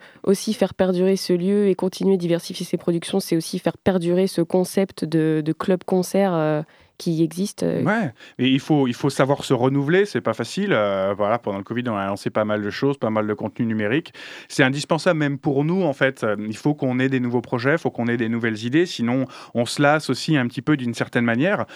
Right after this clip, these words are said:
Speaker 2: Euh, et il faut garder cette foi, cette motivation, et, et, et nous, on le fait au, au travers de, de ces créations de projets.
Speaker 1: Mais c'est ce que disait justement le, le, le Michelet, c'était que, en fait, euh,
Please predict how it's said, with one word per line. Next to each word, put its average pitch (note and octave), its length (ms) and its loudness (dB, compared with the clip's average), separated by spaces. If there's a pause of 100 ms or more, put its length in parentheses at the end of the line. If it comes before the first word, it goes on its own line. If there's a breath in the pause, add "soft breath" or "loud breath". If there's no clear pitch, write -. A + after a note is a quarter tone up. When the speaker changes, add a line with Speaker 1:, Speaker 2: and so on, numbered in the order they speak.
(240 loud breath)
Speaker 2:
Euh, A2 160 2
et B2 80 -2
il A#2+ 60 -2
faut C3+ 160 0
garder B2+ 280 0
cette A#2+ 200 -4
foi, E3 180 2
cette C3+ 220 -4
motivation, B2 600 0
et, A2+ 60 2
et, A2 380 0
et - 20 2
nous, C3 160 0
on A#2+ 80 0
le G#2 80 -2
fait - 180 0
au, G#2+ 160 2
au G#2 100 0
travers G#2+ 340 0
de, G2+ 160 0
de G2+ 100 0
ces - 140 -2
créations G#2 340 -2
de F#2+ 40 -6
projets. F2 240 -6 (240)
Speaker 1:
Mais F#3+ 60 0
c'est F3 140 0
ce E3+ 60 -6
que - 80 2
disait F#3 320 4
justement F#3 480 2
le, D#3+ 600 2
le, D#3+ 500 0
le D#3 180 2
Michelet, G#3 440 2
c'était D#3+ 320 -2
que, D#3+ 220 0
en D#3 100 -2
fait, E3 300 -2
euh, D3+ 160 0